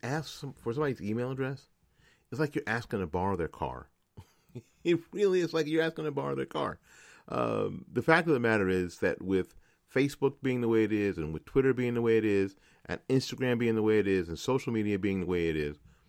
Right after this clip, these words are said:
it is sometimes very difficult for us to contact you guys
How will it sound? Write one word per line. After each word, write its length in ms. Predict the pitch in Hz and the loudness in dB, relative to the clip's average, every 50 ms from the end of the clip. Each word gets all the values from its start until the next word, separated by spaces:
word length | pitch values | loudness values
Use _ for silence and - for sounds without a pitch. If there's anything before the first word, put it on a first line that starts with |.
| _ _ _ _ _ _ - - - _ _ - | _ _ _ _ _ _ -20 -20 -20 _ _ -4
it 120 | 123 139 | 0 0
is 120 | 147 135 - | 0 0 0
sometimes 420 | 135 123 113 117 101 85 85 71 | -2 -4 -2 -2 -2 -2 -2 2
very 200 | - 90 87 85 | 2 4 4 4
difficult 540 | 69 82 85 - - - - 69 62 - - - _ _ _ _ _ _ _ _ _ _ _ _ _ _ _ _ _ _ _ _ _ _ _ _ _ _ _ _ _ _ _ - - - _ _ | 2 -2 -4 -6 -6 -10 -10 -10 -10 -10 -12 -18 _ _ _ _ _ _ _ _ _ _ _ _ _ _ _ _ _ _ _ _ _ _ _ _ _ _ _ _ _ _ _ -20 -20 -20 _ _
for 200 | - 92 87 90 | 2 2 4 4
us 200 | 87 85 82 - | 2 0 -2 -4
to 120 | - 87 | -6 -8
contact 680 | - - - 95 95 95 90 - 95 85 78 80 - - | -8 -4 -2 -2 0 0 -2 -4 -4 -4 -4 -6 -8 -12
you 80 | 78 69 | -12 -8
guys 400 | 73 76 67 67 67 67 - | -8 -8 -6 -8 -10 -12 -14